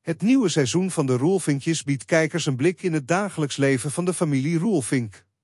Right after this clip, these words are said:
Ondanks de aantrekkingskracht van de show en de aanzienlijke belangstelling van het publiek,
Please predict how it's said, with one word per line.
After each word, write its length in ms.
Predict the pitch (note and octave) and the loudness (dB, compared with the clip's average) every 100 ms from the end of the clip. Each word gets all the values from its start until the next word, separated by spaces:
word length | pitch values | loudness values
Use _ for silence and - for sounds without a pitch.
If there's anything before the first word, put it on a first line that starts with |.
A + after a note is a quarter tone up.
| _ _ _ | _ _ _
Ondanks 400 | B3 A3 G3 - | 2 2 0 -2
de 120 | D#3+ | -2
aantrekkingskracht 800 | F3+ G#3 E3 D#3+ D#3+ - D#3+ D3 | -2 -2 0 0 -2 0 -2 0
van 120 | D3+ | -2
de 80 | B2+ | -2
show 380 | A2 D3+ D#3+ E3+ | 0 2 2 2
en 120 | D3 | -2
de 80 | C3+ | -2
aanzienlijke 600 | B2 A#2 G3+ A#3 D#3 B2 | -2 -2 0 0 0 -2
belangstelling 640 | A#2 C#3 D#3+ - C3+ C3 | 0 0 -2 0 0 0
van 120 | B2+ | -2
het 120 | A#2+ A2 | -4 -4
publiek, 460 | C3+ A2 G3 - | -6 -2 -4 -4